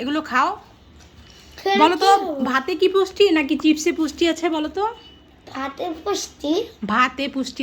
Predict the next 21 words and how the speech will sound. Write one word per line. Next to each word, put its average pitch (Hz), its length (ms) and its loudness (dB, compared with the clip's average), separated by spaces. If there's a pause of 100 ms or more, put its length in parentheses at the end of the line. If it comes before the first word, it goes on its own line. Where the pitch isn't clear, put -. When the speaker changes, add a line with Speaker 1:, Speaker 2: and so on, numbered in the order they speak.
Speaker 1:
আছে, 240 200 -8
তাহলে 349 300 2
তুমি 349 180 2
এগুলো 349 240 0
কেন 330 120 0 (140)
খাও 339 140 -2 (100)
দেখো 294 260 -4
তো? 370 80 0 (720)
এগুলো 381 240 6
খেলে 381 240 4
তো 349 120 2
শক্তি 359 300 2
হবে 320 220 2
না, 370 40 4 (100)
হবে? 359 240 2 (340)
Speaker 2:
হুম। 330 320 0 (500)
Speaker 1:
চিপস 311 220 -2
খেলে 349 200 0
শক্তি 302 240 -2
হবে? 359 180 0 (420)
হবে 214 180 -4